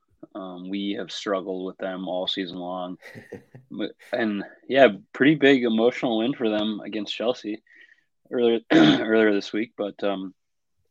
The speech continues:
Speaker 1: I kinda, I kinda don't know what to do with this one a little bit. They're playing at Arsenal. Arsenal getting positive odds at,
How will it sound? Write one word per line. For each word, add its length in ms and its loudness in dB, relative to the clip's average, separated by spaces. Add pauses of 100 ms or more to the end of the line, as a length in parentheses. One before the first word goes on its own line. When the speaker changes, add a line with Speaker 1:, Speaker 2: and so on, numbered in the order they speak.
(1120)
Speaker 1:
I 120 0
kinda, 480 6 (260)
I 80 -6
kinda 260 -6
don't 240 0
know 100 0
what 140 0
to 80 -12
do 140 -2
with 100 0
this 180 -6
one 120 -2
a 60 -2
little 180 -4
bit. 200 -4 (180)
They're 160 -6
playing 520 -4
at 240 -2
Arsenal. 600 -6 (440)
Arsenal 380 -2
getting 300 -4 (380)
positive 460 -2
odds 300 -2
at, 100 -12